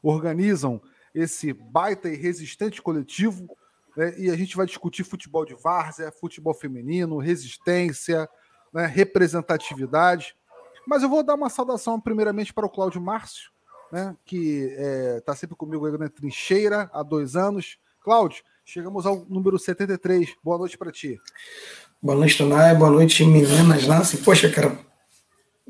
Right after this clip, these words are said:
Speaker 2: acho que lá atrás a gente não imaginava que ia tão longe, né? Setembro de, de dois mil e vinte e um.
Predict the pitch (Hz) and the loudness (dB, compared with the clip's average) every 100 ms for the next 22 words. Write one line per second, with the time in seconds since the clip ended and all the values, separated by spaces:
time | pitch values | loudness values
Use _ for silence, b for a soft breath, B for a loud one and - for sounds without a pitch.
0 | - - - 156 160 160 160 165 165 170 | -8 -2 2 4 4 6 4 4 4 4
1 | 170 165 170 170 165 165 180 175 165 160 | 6 6 6 4 2 2 2 4 4 2
2 | 143 160 - - - 143 127 151 165 156 | 0 -2 -4 -12 -8 -8 -6 -4 -4 -4
3 | 147 151 151 147 143 _ B B B B | -6 -6 -4 -6 -8 _ B B B B
4 | B B _ 131 143 139 156 160 147 160 | B B _ -12 -8 -6 -4 -4 -4 -4
5 | 147 143 156 196 - | -6 -4 -4 -6 -12